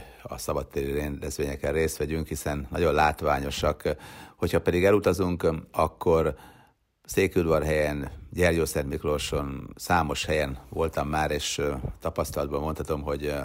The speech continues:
nagyon-nagyon szép és látványos március tizenötödikei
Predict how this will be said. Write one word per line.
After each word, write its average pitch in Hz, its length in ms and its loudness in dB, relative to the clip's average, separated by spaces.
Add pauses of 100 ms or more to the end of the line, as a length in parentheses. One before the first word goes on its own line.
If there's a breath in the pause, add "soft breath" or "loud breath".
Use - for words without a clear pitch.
nagyon-nagyon 69 460 -6
szép 76 340 -6
és 69 200 -8
látványos 71 640 -4 (300 loud breath)
március 78 500 2
tizenötödikei 73 840 -2